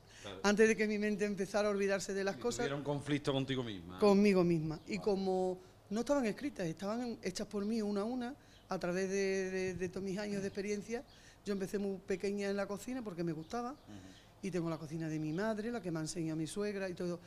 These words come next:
Speaker 2: Y entonces yo lo único que he tenido que ir adaptando las cantidades a hoy en día.
Speaker 1: Vale.
Speaker 2: Para poner en el libro para cuatro personas, que prácticamente es más o menos lo que es una familia.
Speaker 1: Sí, sí.
Speaker 2: Mm,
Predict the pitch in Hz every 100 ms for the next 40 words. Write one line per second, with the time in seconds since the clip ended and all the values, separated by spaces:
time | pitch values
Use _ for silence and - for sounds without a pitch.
0 | - - 190 180 196 190 202 208 214 208
1 | 214 202 196 208 208 202 202 208 202 185
2 | 190 202 220 175 170 165 170 165 160 160
3 | 165 185 - - - - - - - 170
4 | 190 175 160 143 135 - - - - -
5 | - - - - 160 165 175 175 175 202
6 | 185 165 156 175 175 180 170 202 214 196
7 | 175 156 170 - 175 - 175 180 175 196
8 | 180 180 175 175 185 196 185 175 170 165
9 | - 208 202 151 - - - - - 104
10 | 95 95 92 - - - 208 202 196 185
11 | 185